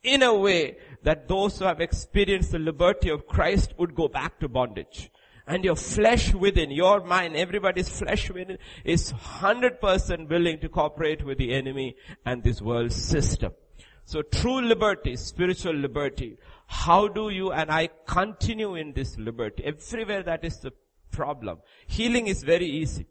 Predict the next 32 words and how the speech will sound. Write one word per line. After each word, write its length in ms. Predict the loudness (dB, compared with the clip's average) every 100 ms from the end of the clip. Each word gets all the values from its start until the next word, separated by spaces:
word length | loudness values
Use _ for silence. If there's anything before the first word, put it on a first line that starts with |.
| _ _ _ _ _ _ _ _ _ _ _ _ _ _ _ _ _ _ 2
Deliverance 560 | 6 6 8 6 4 -4
is 140 | -2
very 200 | -2 -2
easy. 360 | -2 0 -2 -2 _ -18 -18 _ _ _ 0
Liberty 540 | 4 6 8 8 8 0
is 160 | 0
very 260 | -2 -2 -2
easy. 380 | -4 -6 -6 -6
What 380 | 4 4 4
is 180 | 0 -2 -2
difficult 640 | -2 0 -2 2 2 4
is 160 | 0 2
walking 380 | 4 4 4 -2
in 140 | 0
your 120 | 0
healing. 320 | 0 0 0 -6 _ _ _ _ _ _ _ _ -20 -18 -12 4
What 260 | 4 6
is 120 | 2
difficult 640 | 4 2 2 -2 4 4 4
is 180 | 2 2
walking 320 | 0 0 -4
in 140 | -4
your 140 | -2 2
deliverance. 640 | 2 2 -2 -6 -10 -14 -14 -16 0
What 260 | 0 2
is 160 | 0 2
difficult 580 | 4 4 0 -2 -2 -2
is 160 | -4
walking 360 | -2 -2 -4 -6
in 120 | -6
your 160 | -4 -2
liberty. 520 | -2 -2 -2 0